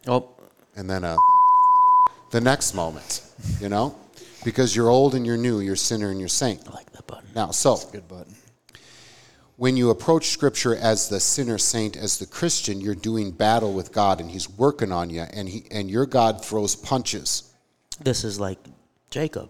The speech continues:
Speaker 1: You're gonna limp
Speaker 2: You're gonna
Speaker 1: afterwards.
Speaker 2: limp
Speaker 1: Yeah.
Speaker 2: after this. God's gonna throw punches at you, and, and he's not gonna, he's not gonna, he's
Speaker 1: He,
Speaker 2: not gonna
Speaker 1: he is like Michigan State players after a loss to
Speaker 2: Yeah,
Speaker 1: Michigan
Speaker 2: they
Speaker 1: in
Speaker 2: are
Speaker 1: the
Speaker 2: gonna
Speaker 1: tunnel.
Speaker 2: throw helmets and stuff.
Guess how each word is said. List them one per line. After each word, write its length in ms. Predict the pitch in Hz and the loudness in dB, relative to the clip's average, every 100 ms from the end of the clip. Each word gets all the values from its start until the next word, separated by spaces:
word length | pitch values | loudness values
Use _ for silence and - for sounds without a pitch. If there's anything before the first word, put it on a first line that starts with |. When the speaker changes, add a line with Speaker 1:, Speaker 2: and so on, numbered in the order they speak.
| - | -8
Speaker 1:
You're 120 | 139 | -2
gonna 180 | 143 110 | 0 0
limp 240 | 104 147 104 | -2 -2 0
Speaker 2:
You're 120 | 95 | 0
gonna 140 | 98 | -2
Speaker 1:
afterwards. 260 | 98 95 117 | -4 -2 2
Speaker 2:
limp 160 | 151 147 | 2 2
Speaker 1:
Yeah. 100 | 101 | 0
Speaker 2:
after 180 | 95 82 | -2 -10
this. 200 | - - | -8 -4
God's 360 | 104 110 117 | 2 2 2
gonna 200 | - 110 | -2 -4
throw 300 | 95 - 110 | -4 -2 -2
punches 640 | 98 - - 175 175 120 92 | -2 -8 -2 -2 0 -2 0
at 200 | 87 85 | 0 -2
you, 200 | 90 92 | -6 -6
and, 320 | 95 92 90 | -6 -10 -10
and 320 | - 98 92 - - - - | -8 -8 -8 -14 -20 -20 -14
he's 240 | - 104 | -6 -2
not 240 | 110 123 147 | 2 2 2
gonna, 200 | 135 110 - - | -2 -4 -6 -14
he's 160 | 120 101 | -8 -2
not 180 | 123 139 | -2 0
gonna, 160 | 117 - _ _ _ | -4 -8 _ _ _
he's 160 | 110 113 | -10 -2
Speaker 1:
He, 60 | |
Speaker 2:
not 160 | 131 131 | -2 -2
gonna 240 | 120 104 | -2 -4
Speaker 1:
he 260 | 95 113 127 | -4 -6 -6
is 220 | 127 117 | -6 -6
like 340 | 117 107 - - _ _ _ _ _ _ _ _ _ _ 120 | -8 -8 -12 -20 _ _ _ _ _ _ _ _ _ _ -10
Michigan 380 | 117 - 127 107 | -8 -6 -6 -6
State 320 | - 107 - | -4 -6 -6
players 340 | 107 98 98 | -8 -8 -8
after 260 | 104 98 - | -8 -10 -12
a 20 | |
loss 260 | 101 90 92 | -12 -10 -12
to 80 | - | -4
Speaker 2:
Yeah, 120 | 107 | -2
Speaker 1:
Michigan 300 | - 107 95 | -2 -6 -2
Speaker 2:
they 100 | 110 | 0
Speaker 1:
in 60 | 113 | 2
Speaker 2:
are 40 | |
Speaker 1:
the 60 | 98 | 0
Speaker 2:
gonna 120 | 107 | -2
Speaker 1:
tunnel. 140 | 101 95 | -4 -4
Speaker 2:
throw 220 | 127 113 | 0 0
helmets 400 | 101 113 104 87 | 0 -2 -2 -6
and 80 | 87 | -6
stuff. 220 | - 82 | -6 -8